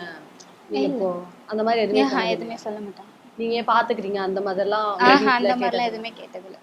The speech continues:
Speaker 1: நிறைய பேர் நியூக்ளி-, ஆஹ், like, நியூக்ளியர் ஃபேமிலி விரும்புற இந்த ஒரு சிட்யுவேஷன்ல உங்களுக்கு ஜாயிண்ட் ஃபேமிலி அழகா இருக்கா, இல்ல நியூக்ளியர் ஃபேமிலியா இருக்கணும்னு ஆசையா?
Speaker 2: ஜாயிண்ட் ஃபேமிலி தான் அழகா இருக்கு.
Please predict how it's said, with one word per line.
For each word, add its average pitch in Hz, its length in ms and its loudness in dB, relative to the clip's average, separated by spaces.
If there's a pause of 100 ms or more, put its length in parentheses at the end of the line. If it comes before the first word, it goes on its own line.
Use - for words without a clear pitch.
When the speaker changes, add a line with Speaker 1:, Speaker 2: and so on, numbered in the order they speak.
(640)
Speaker 1:
நிறைய 302 300 8
பேர் 349 260 6
நியூக்ளி-, 302 380 2
ஆஹ், 214 260 2
like, 208 240 2 (160)
நியூக்ளியர் 311 360 6
ஃபேமிலி 254 400 2
விரும்புற 247 380 8
இந்த 240 320 2
ஒரு 196 220 4
சிட்யுவேஷன்ல 208 1080 0 (800)
உங்களுக்கு 294 440 4
ஜாயிண்ட் 240 320 4
ஃபேமிலி 330 220 8
அழகா 233 300 6
இருக்கா, 233 220 2
இல்ல 285 380 6 (300)
நியூக்ளியர் 262 320 2
ஃபேமிலியா 233 340 6
இருக்கணும்னு 208 360 0
ஆசையா? 175 320 -12 (600)
Speaker 2:
ஜாயிண்ட் 254 440 4
ஃபேமிலி 294 320 4
தான் 285 120 4
அழகா 226 240 4
இருக்கு. 208 300 -4